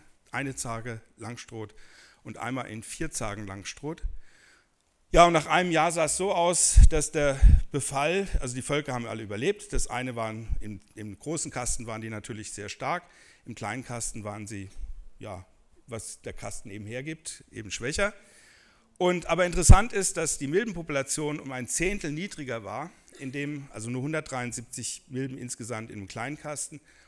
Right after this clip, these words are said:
eintausendsiebenhundertsiebzig Milben in dem großen. Gut, da könnte man immer noch sagen, da war mehr Brut drin. Aber, äh, es waren, äh, kaum Ausfälle, wie Sie sehen.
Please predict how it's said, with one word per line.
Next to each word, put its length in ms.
eintausendsiebenhundertsiebzig 1080
Milben 260
in 60
dem 120
großen. 300
Gut, 140
da 40
könnte 180
man 80
immer 120
noch 60
sagen, 240
da 80
war 100
mehr 160
Brut 340
drin. 240
Aber, 500
äh, 340
es 200
waren, 440
äh, 340
kaum 320
Ausfälle, 640
wie 60
Sie 160
sehen. 340